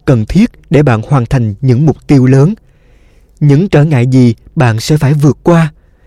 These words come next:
Bạn cần sự giúp đỡ của những ai? Và bạn cần phải học hỏi những gì?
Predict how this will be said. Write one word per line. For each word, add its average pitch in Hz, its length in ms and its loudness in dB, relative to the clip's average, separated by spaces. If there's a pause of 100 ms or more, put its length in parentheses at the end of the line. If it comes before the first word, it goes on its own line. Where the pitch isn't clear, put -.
(500)
Bạn 117 300 0
cần 117 240 -2
sự 113 180 -2
giúp 139 220 -2
đỡ 123 300 0
của 143 100 2
những 131 220 -2
ai? 165 340 -2 (500)
Và 110 520 -2 (220)
bạn 110 220 0
cần 113 160 -2
phải 110 300 -4
học 135 220 -6
hỏi 117 420 -2
những 131 240 -2
gì? 120 280 0